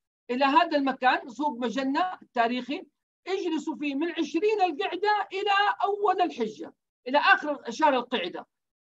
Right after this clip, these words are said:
في بداية شهر الق-، الحجة إلى يوم ثمانية يتحركوا في م-، مكان آخر اللي هو س-، سوق ذي المجاز، جهة وادي مغمس، ويوم ثمانية يتركوا أشياءهم ويبدأوا العرب يحجوا إلى بيت، إلى الم-، إلى ال-، إلى المشاعر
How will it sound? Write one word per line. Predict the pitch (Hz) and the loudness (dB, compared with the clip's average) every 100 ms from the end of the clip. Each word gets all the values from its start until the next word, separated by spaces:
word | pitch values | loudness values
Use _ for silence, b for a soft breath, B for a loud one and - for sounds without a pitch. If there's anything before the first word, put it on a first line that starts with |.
| - | -6
في | 262 | -4
بداية | 262 349 480 480 | 2 4 4 0
شهر | - 359 349 | 2 2 4
الق-، | 330 - 320 - 269 | 2 -2 -8 -6 -6
الحجة | 233 285 294 202 294 | -6 -8 -8 -2 0
إلى | 311 262 269 | 0 -2 2
يوم | 320 392 | 4 4
ثمانية | 240 330 349 349 339 359 | 4 2 4 4 4 2
يتحركوا | - 339 349 311 - 339 330 _ _ _ 226 220 | 0 -2 0 0 0 -8 -8 _ _ _ -6 -6
في | 269 | -4
م-، | 269 262 254 269 | -2 -2 -2 -4
مكان | 262 320 | 2 2
آخر | 277 302 320 302 294 | 4 6 6 4 -4
اللي | 247 | -4
هو | 285 254 | -4 -4
س-، | - _ 220 | -4 _ -14
سوق | 285 302 302 208 226 202 - _ 190 | -6 -4 -4 -2 -2 -2 -8 _ -8
ذي | 254 | -4
المجاز، | 277 247 226 330 254 208 | -2 -2 2 2 2 -10
جهة | 220 262 240 | -2 -2 0
وادي | 277 262 | -2 0
مغمس، | 240 220 302 339 403 - _ _ _ | -2 0 2 4 4 2 _ _ _
ويوم | 269 359 440 285 | -4 0 0 0
ثمانية | 359 381 370 359 381 - - | 0 0 2 2 2 -2 -6
يتركوا | 403 339 320 302 277 | -6 -2 -4 -2 -6
أشياءهم | 208 311 339 330 320 330 | -4 2 4 6 4 2
ويبدأوا | 269 294 226 294 285 294 233 | -4 -8 0 2 2 -2 -4
العرب | 214 269 285 - | 2 2 2 -2
يحجوا | 220 277 233 269 | -8 -8 -8 -12
إلى | 247 226 | -6 -4
بيت، | 226 233 - | -4 -6 -6
إلى | 226 214 | -4 -4
الم-، | 214 | -2
إلى | 254 247 214 208 | -6 -6 -4 -4
ال-، | 196 202 | -6 -8
إلى | 208 | -8
المشاعر | 202 208 254 240 196 226 | -6 -6 2 2 2 -6